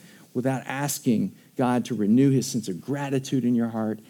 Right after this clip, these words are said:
and for the empowerment of the Holy Spirit, okay? Okay, let's start to wrap up here. So, uh, recap. Here's how the kingdom pe-, here's how kingdom people live. You love your enemies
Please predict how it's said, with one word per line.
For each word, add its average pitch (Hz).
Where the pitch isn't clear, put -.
and 123
for 113
the 98
empowerment 101
of 85
the 101
Holy 104
Spirit, -
okay? 131
Okay, 147
let's 123
start 147
to 139
wrap 117
up 104
here. 98
So, 147
uh, -
recap. 143
Here's 226
how 196
the 165
kingdom 160
pe-, 156
here's 202
how 175
kingdom 156
people 127
live. -
You 131
love 175
your 180
enemies 175